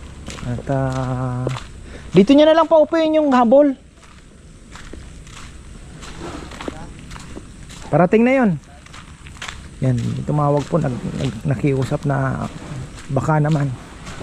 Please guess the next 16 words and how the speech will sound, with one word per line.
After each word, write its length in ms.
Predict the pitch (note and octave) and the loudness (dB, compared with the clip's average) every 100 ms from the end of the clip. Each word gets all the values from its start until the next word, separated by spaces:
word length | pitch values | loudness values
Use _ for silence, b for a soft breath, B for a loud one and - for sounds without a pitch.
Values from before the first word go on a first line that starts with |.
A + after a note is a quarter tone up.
| - - - - - - | -12 -12 -14 -14 -14 -2
Tama-tama, 480 | D#3 E3 E3+ G#3 G#3 | 2 4 4 4 4
may 140 | E3+ | 4
lechon 320 | E3 E3+ F3+ | 4 4 2
pa 80 | F3 | 2
naman 260 | F3+ F3 F3 | 2 2 2
po 140 | F3+ | 0
tayo 400 | F3 G3+ F3 F3 E3+ | 2 2 4 2 -2
at, 100 | - D#3+ | -6 -2
ah, 440 | D#3+ D#3+ D#3 D#3 | 0 0 -2 -2
apat 240 | C3+ D#3 D#3+ | -2 -2 0
lang 160 | D#3+ | 2
naman 240 | D#3 D#3 D3 | 2 2 2
daw 80 | C#3 | 0
sila. 240 | D#3+ D3 - - - - - - - - - - | -2 -4 -6 -14 -16 -16 -16 -14 -12 -12 -12 -8
Habang 300 | A#2+ C3+ C#3 | -6 -2 0
naglilinis, 640 | C3 C#3 C3+ D3+ C#3 A#2 | 2 2 2 2 0 -2